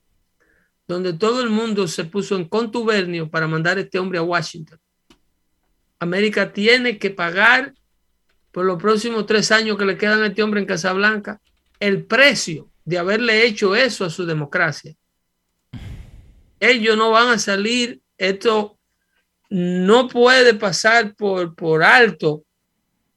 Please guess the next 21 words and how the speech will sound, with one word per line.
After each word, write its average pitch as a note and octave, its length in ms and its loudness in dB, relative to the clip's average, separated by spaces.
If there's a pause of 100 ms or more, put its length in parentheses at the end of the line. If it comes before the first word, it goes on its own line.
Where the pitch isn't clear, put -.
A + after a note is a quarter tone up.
lo G3+ 260 2
que G3+ 80 2
aconteció. F#3 840 -4 (120)
Y F3+ 140 0
ellos G#3+ 200 2
quieren A3+ 420 4
reenfocarlo G3+ 880 0
todo G#3 500 -2
en F#3+ 180 -4
enero F#3+ 320 0
seis. G#3+ 420 0 (2250)
Enero A#3 360 4
seis A#3 400 4
es G#3+ 60 2
el A#3 120 -2
producto A3+ 880 -2 (1080)
de F3 360 2
lo G#3+ 180 2
que G#3+ 100 -2
ustedes A#3+ 400 2
hicieron. G#3+ 680 0